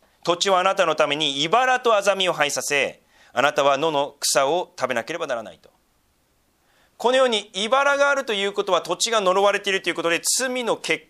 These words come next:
果もたらされたものだということを知って、けれども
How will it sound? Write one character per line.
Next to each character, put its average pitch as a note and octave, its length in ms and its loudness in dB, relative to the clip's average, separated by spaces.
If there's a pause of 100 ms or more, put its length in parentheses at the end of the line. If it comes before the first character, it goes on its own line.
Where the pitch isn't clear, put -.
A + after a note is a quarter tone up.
果 F3 280 4
も B2 120 -2
た D#3 120 0
ら D3+ 80 2
さ D3+ 120 -2
れ C#3+ 100 2
た C3+ 120 0
も C3 100 -2
の C3+ 100 0
だ C3 120 2
と C3+ 100 -8
い C#3 40 -2
う C3 40 -12
こ - 100 -12
と F3+ 140 -8
を B2 100 -4
知 - 200 -8
っ - 20 -20
て、 - 240 -16 (400)
け D#4 180 0
れ E4 160 0
ど A#3 160 0
も A3 420 0